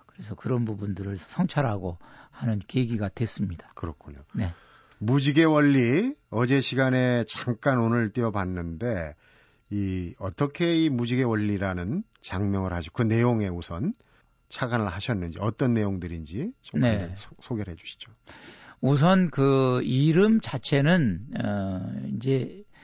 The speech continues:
Speaker 1: 추리다가 보니까 일곱 가지 변수가 나왔어요.
Speaker 2: 네.
Speaker 1: 그러니까 무지개라는 이름은 마지막에 붙여진 거고, 이 딱 칠이 나오더라고요.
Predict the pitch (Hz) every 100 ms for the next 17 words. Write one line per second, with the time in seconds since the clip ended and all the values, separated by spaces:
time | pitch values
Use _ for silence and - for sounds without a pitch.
0 | - - - - 175 151 160 135 113 -
1 | 151 - 135 165 185 185 - 139 143 120
2 | 117 107 113 135 104 90 113 - 107 90
3 | 95 101 82 113 110 123 104 113 127 147
4 | 160 156 147 139 - 143 139 143 120 120
5 | 123 175 196 - - - - 180 175 156
6 | 123 - 127 104 95 92 117 202 - -
7 | - - - - 226 233 233 - - -
8 | - 294 285 208 131 110 101 85 82